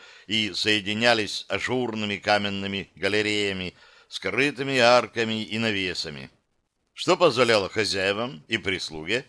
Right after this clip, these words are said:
передвигаться по территории, не рискуя быть опаленным дневными солнечными лучами. В вечерней темноте особняк щедро подсвечивался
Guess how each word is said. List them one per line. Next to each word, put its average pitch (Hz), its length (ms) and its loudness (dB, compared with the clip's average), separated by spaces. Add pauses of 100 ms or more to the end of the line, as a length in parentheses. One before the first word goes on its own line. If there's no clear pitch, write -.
(300)
передвигаться 131 760 2
по 107 140 0
территории, 143 680 -2
не 131 220 0
рискуя 117 640 -2
быть 107 400 -2 (220)
опаленным 120 680 2
дневными 101 600 -4
солнечными 95 680 -2
лучами. 80 580 -6 (880)
В 92 60 -10
вечерней 117 680 2
темноте 107 680 0 (340)
особняк 110 540 0
щедро 110 380 0
подсвечивался 104 960 -2